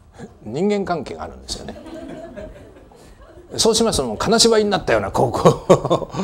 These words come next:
<laughs> 感じでね、まず、まず踊りができないし、<laughs> ね、それから、「いやー！」ってできないんですね。ところが、人里離れた結果、<laughs> 何をあろうと人は見てない。<laughs> 結局見てたんですけど、みんな。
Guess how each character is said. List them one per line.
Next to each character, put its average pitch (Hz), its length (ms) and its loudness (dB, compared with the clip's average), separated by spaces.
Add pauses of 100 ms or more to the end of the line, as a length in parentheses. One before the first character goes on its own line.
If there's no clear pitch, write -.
<laughs> 180 180 -10
感 143 180 0
じ 131 100 -2
で 127 120 0
ね、 135 140 2
ま 143 120 2
ず、 143 120 -2
ま 110 140 2
ず 165 100 2
踊 120 300 4
り 180 60 0
が 170 80 2
で 156 100 2
き 131 80 -4
な 120 120 0
い 92 120 -4
し、 104 300 0 (280)
<laughs> - 280 -8
ね、 185 160 2 (560)
そ - 200 -2
れ 135 120 2
か 127 140 -4
ら、 147 200 4 (320)
「い 165 60 4
や - 140 8 (560)
ー！」 - 20 4
っ - 40 -2
て - 100 0
で 139 80 4
き 131 80 0
な 113 80 -2
い 85 60 -8
ん - 40 -4
で - 60 -8
す - 80 -8
ね。 98 220 -6
と 127 260 0
こ 196 80 0
ろ 180 80 0
が、 160 40 -2
人 185 220 -2
里 180 220 0
離 170 180 -2
れ 151 60 -4
た 107 180 -4
結 - 200 -10
果、 - 260 0 (1000)
<laughs> - 1000 -10
何 240 360 4
を 165 120 6
あ 139 40 6
ろ 127 140 4
う 107 60 0
と - 80 -4
人 - 180 2
は 180 100 6
見 190 100 0
て 135 100 2
な 87 140 -4
い。 - 60 -14 (640)
<laughs> 277 760 -2
結 233 140 8
局 240 160 6
見 269 80 4
て - 100 -2
た 170 80 6
ん 131 60 4
で 107 80 -2
す - 80 -6
け 90 60 -4
ど、 90 80 -4
み 131 120 2
ん 110 40 0
な。 98 40 -4